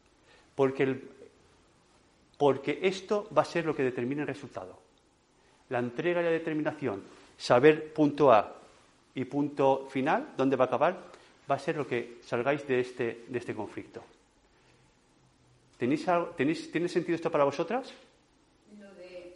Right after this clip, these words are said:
Speaker 2: solo o acompañada no lo he terminado de captar.
Speaker 1: Por alguien que os acompañe.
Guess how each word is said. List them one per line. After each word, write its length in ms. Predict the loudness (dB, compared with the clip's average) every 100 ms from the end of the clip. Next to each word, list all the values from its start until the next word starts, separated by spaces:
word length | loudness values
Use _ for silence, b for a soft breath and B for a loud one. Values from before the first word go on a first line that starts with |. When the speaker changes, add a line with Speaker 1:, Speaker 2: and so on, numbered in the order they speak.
| -20
Speaker 2:
solo 220 | -20 -20 -18
o 100 | -20
acompañada 600 | -20 -20 -20 -20 -20 -20
no 60 |
lo 120 | -20 -20
he 40 |
terminado 460 | -20 -20 -20 -18 -16
de 180 | -16 -18
captar. 380 | -20 -20 -10 4
Speaker 1:
Por 140 | 8
alguien 360 | 8 6 -2 -4 -12 -20 _ _ _ _ _ _ _
que 60 | -2
os 100 | 0
acompañe. 520 | -2 -2 -2 -4 -6